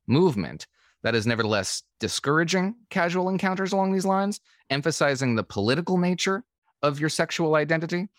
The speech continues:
and its political utility, and rendering this more of an academic concept than the pursuit of self-fulfillment.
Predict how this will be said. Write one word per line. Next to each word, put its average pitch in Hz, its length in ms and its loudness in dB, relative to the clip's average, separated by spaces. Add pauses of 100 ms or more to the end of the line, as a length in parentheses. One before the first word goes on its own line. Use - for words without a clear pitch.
(160)
and 110 100 0
its 110 120 -4
political 131 360 0
utility, 147 600 -2 (320)
and 135 120 0
rendering 151 440 2
this 131 180 0
more 123 140 2
of 117 80 2
an 110 80 0
academic 127 440 -2
concept 95 440 -2
than 107 100 0
the 101 80 -2
pursuit 107 300 -2
of 95 80 -4
self-fulfillment. 92 840 -4